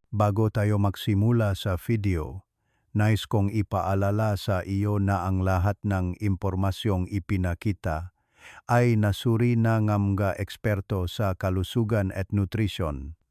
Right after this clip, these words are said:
Gayunpaman, palaging magandang ideya na kumonsulta sa iyong doktor kung sa tingin mo ay makakain ka nga alinman sa mga gulay na ito. Magsimula na tayo.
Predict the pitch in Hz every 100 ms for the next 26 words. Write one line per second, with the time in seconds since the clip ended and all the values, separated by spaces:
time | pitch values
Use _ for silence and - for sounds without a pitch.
0 | - 101 110 123 117 98 85 80 71 78
1 | _ _ _ 104 107 110 117 113 101 95
2 | 107 107 104 98 98 107 113 104 92 87
3 | - 98 98 - 104 95 98 90 - 113
4 | 101 104 92 82 87 _ 101 92 - 95
5 | - 107 - 95 110 101 92 101 95 -
6 | 101 104 104 113 104 107 107 104 110 101
7 | 92 90 101 98 87 80 - 107 101 98
8 | 92 101 104 101 95 87 92 - 80 80
9 | _ _ - - 98 - - 131 127 113
10 | 104 95 90 95 90 73